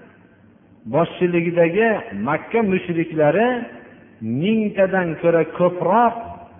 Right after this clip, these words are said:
nihoyat darajada tayyorgarlik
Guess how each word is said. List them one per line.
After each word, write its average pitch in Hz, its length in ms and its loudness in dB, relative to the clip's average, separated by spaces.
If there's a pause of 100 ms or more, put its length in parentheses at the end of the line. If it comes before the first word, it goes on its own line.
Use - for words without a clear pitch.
(100)
nihoyat 165 680 0 (100)
darajada 151 600 2 (460)
tayyorgarlik 160 920 0